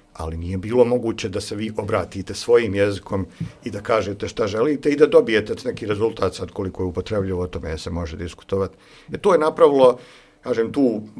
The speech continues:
možda sad mistifikaciju, jer naravno i same te činjenice se onda može izroditi jako puno ideja,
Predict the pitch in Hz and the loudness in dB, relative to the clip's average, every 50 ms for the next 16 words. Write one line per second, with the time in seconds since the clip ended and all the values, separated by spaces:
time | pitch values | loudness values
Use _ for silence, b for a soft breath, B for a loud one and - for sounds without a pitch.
0 | - - - 127 123 127 117 113 101 - 143 123 113 110 107 - - - 113 - | -20 -4 6 8 8 8 8 4 0 0 -2 -2 -4 -6 -10 -10 -8 -8 -4 2
1 | 135 135 151 151 - - 151 147 143 135 143 156 156 151 143 143 135 131 - 147 | 4 4 4 4 2 2 4 4 4 6 6 4 4 4 2 0 -2 0 0 0
2 | 151 156 143 127 - 160 151 147 - 151 156 147 139 135 131 - - 131 123 - | 2 2 0 -2 0 0 -2 -2 -2 -2 0 0 0 0 -2 -2 -4 -4 -2 0
3 | 135 131 135 127 127 123 120 131 127 113 120 117 104 117 120 127 127 123 - 131 | 0 0 2 2 2 2 2 0 0 0 0 -2 0 4 4 4 4 4 2 4
4 | 127 120 - - 113 104 - 131 120 113 107 107 107 104 110 120 123 117 107 101 | 4 4 4 0 -6 -6 -4 -2 0 0 0 0 0 2 4 6 6 6 6 4
5 | 104 | 0